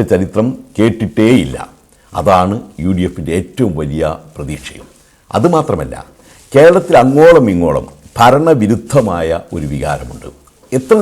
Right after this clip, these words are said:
നിഷേധിക്കാൻ ശ്രമിച്ചാലും ആറ്റിങ്ങലിലും അതുണ്ട് എന്ന കാര്യം ഉറപ്പാണ്. അത് വോട്ടാക്കി മാറ്റിയാൽ അടൂർ പ്രകാശിന് ഇവിടെ വീണ്ടും വിജയിക്കാനാവും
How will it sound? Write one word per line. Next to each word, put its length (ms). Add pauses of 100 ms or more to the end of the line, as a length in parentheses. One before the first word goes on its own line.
നിഷേധിക്കാൻ 580
ശ്രമിച്ചാലും 460 (640)
ആറ്റിങ്ങലിലും 580 (240)
അതുണ്ട് 400 (120)
എന്ന 120 (120)
കാര്യം 280 (100)
ഉറപ്പാണ്. 380 (540)
അത് 100 (120)
വോട്ടാക്കി 600
മാറ്റിയാൽ 520 (220)
അടൂർ 260
പ്രകാശിന് 460
ഇവിടെ 180 (120)
വീണ്ടും 300 (220)
വിജയിക്കാനാവും 760